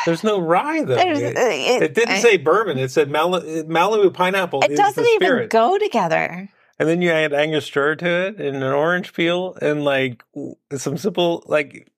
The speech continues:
Speaker 1: so you started out with, like, just, like, a bar spoon of simple, like, 'cause, 'cause the, the Malibu pineapple is already, like,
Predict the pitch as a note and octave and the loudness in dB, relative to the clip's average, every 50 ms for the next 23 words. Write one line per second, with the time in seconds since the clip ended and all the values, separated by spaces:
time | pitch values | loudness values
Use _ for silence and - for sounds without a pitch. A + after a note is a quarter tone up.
0 | _ _ _ _ _ _ _ _ _ _ _ - - E3+ E3 D3+ B2+ - G3 G3 | _ _ _ _ _ _ _ _ _ _ _ -2 0 0 0 0 0 0 0 0
1 | F#3 F#3 F#3 F#3 E3+ D#3 C#3+ B2+ C3+ C3 C3 B2+ A#2+ A#2+ C3+ D3 C#3 - - C#3+ | 2 2 0 0 0 -2 -2 0 0 0 0 -2 -4 -8 -8 -8 -6 -2 -2 -2
2 | C#3 - D3+ C3 B2 B2 _ _ _ _ _ - E3+ D#3 D3+ D#3 D#3 - - - | -2 0 -4 -6 -6 -8 _ _ _ _ _ 0 2 2 2 0 -2 -2 -4 -4
3 | - C#3 C3+ C3 B2+ A#2+ A#2 A#2 A#2+ B2 B2+ A#2 - - - - D#3 D3 C#3 B2+ | -4 -2 -2 -2 -2 -4 -4 -4 -2 -2 -4 -4 -6 -8 -2 -2 0 0 0 -4
4 | B2+ A2+ A2 A#2 A#2 A#2 A#2 A#2 - - C3 B2+ A#2+ - - - B2+ A#2 A#2 - | -4 -4 -2 -2 -2 -2 -2 -2 -2 -2 -2 -2 -2 -2 -2 -2 -2 -2 -2 -4
5 | A#2+ A#2 A2+ A2+ - _ _ _ _ _ _ _ _ _ - A#2+ B2+ B2+ B2+ C3 | -6 -6 -6 -6 -14 _ _ _ _ _ _ _ _ _ -2 -2 0 0 2 2
6 | C#3+ C#3+ C#3+ B2 - - - C#3+ C#3+ C3+ B2+ A#2 A2 - - A2+ A#2 A#2+ A#2 B2 | 4 2 2 0 -2 -4 -4 -2 0 0 0 -2 -2 -6 -10 -8 -4 -2 -2 0
7 | B2 B2 A#2+ A#2+ A#2 A2+ A2+ A#2 A2+ A#2 | 0 0 0 0 -2 -2 -4 -6 -8 -10